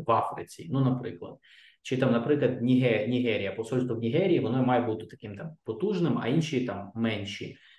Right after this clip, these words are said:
У нас такого немає, тому що немає розуміння, на що фокусуватися. А немає розуміння, на що фокусуватися, тому що немає цілі,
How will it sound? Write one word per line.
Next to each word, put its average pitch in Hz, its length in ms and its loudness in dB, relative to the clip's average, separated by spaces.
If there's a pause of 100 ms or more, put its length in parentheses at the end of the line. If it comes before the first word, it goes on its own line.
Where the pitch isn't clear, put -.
(160)
У 120 60 -2
нас 175 180 2
такого 165 320 4
немає, 160 440 4
тому 135 180 2
що 139 180 -4
немає 143 280 0
розуміння, 135 460 2
на 120 120 0
що 143 180 -2
фокусуватися. 117 960 -6
А 117 80 -2
немає 143 380 2
розуміння, 147 420 0
на 135 100 0
що 131 160 -2
фокусуватися, 147 800 -2
тому 131 200 0
що - 180 -4
немає 143 420 2
цілі, 165 540 2